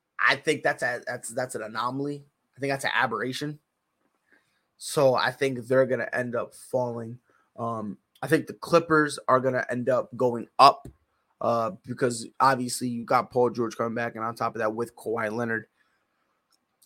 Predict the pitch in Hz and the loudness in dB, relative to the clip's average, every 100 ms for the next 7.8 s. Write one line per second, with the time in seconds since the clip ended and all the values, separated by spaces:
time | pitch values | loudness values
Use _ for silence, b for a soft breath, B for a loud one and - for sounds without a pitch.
0 | _ 165 151 156 - 190 165 - 165 135 | _ 10 10 6 6 8 8 6 4 4
1 | 165 151 175 220 190 143 143 147 _ _ | 4 4 4 6 8 6 2 -4 _ _
2 | _ _ _ _ _ _ _ _ _ _ | _ _ _ _ _ _ _ _ _ _
3 | _ _ _ 170 202 170 151 - - 160 | _ _ _ 6 8 8 4 0 4 6
4 | 165 180 185 _ _ _ _ _ _ _ | 6 2 -4 _ _ _ _ _ _ _
5 | _ _ 123 120 120 120 _ 113 110 - | _ _ 2 2 0 -4 _ -4 -4 -4
6 | 135 - 165 170 156 143 143 135 - _ | -2 8 8 8 4 4 2 0 -10 _
7 | _ - 151 143 160 156 165 | _ -10 -10 -8 -10 -4 -2